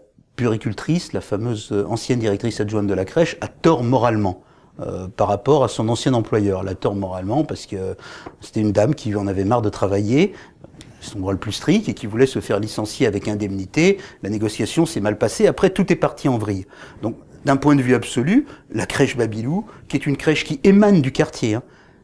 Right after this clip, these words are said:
qui émane du quartier, qui est pas un espèce de truc qui a été posé là. C'était un collectif de femmes du quartier qui doivent toutes être musulmanes,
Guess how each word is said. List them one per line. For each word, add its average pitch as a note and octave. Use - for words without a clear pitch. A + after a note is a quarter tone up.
qui B2
émane A#2+
du A#2
quartier, C#3
qui -
est G#2
pas A#2+
un A#2
espèce A#2+
de A2
truc D#3
qui -
a B2
été -
posé A2
là. D#3
C'était -
un G#2
collectif C#3+
de A2+
femmes G#2
du G2
quartier C#3+
qui D#3+
doivent G#2
toutes F3
être C#3+
musulmanes, A#2